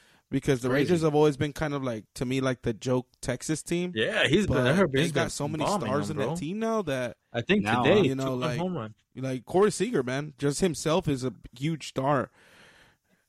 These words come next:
Speaker 1: So then you got the Baltimore Orioles, which we always make fun of. We always make fun of the Orioles being <laughs> just our joke team whenever we put scenarios up.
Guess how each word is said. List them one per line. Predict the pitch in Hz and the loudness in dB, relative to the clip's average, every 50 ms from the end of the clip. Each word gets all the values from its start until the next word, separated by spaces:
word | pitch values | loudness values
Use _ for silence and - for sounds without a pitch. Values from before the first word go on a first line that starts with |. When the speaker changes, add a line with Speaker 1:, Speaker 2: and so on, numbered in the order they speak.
| _ - _ _ _ _ _ | _ -20 _ _ _ _ _
Speaker 1:
So | - - - 143 135 131 127 127 123 117 - _ _ _ - | -8 0 4 6 6 6 6 4 2 0 -4 _ _ _ -4
then | 127 147 165 | -2 -2 0
you | 202 208 | 2 2
got | 208 190 - | 2 2 2
the | 180 | 2
Baltimore | 131 143 151 165 - 185 175 156 139 | 2 2 0 0 0 0 0 0 2
Orioles, | 147 151 160 156 147 139 - | 4 4 4 4 2 2 2
which | 143 135 - - | 0 0 0 2
we | 131 143 156 | 2 4 6
always | 165 170 175 170 151 | 6 6 4 2 2
make | 170 165 151 _ | 0 -4 -4 _
fun | - 156 147 147 | -2 -2 0 0
of. | 147 151 147 - - _ _ _ _ _ _ _ - | -2 -4 -4 -8 -16 _ _ _ _ _ _ _ -4
We | - 135 | 2 4
always | 147 160 160 156 | 4 4 4 4
make | 160 160 - | 2 0 0
fun | - 160 156 | 0 -2 -2
of | 160 151 135 | -2 0 -2
the | 139 | 0
Orioles | 123 131 143 147 151 147 143 123 | 2 2 4 4 4 2 0 0
being | 127 143 143 143 143 135 123 - 147 - | 0 -2 -2 -2 -4 -6 -4 -6 -6 -6
<laughs> | 170 147 | -4 -2
just | 123 147 135 - 156 | -2 -2 0 0 0
our | 139 131 | -2 -2
joke | 120 113 131 127 139 - _ - | -2 0 0 0 0 0 _ -4
team | - 147 139 139 | -2 0 0 0
whenever | 135 135 131 135 135 139 | -2 -2 -2 0 0 0
we | 139 131 | 0 0
put | - 143 135 | 0 -2 -2
scenarios | - - 127 127 123 127 135 139 139 147 | -2 -4 -4 -2 0 0 0 0 0 0
up. | 160 160 | 0 -2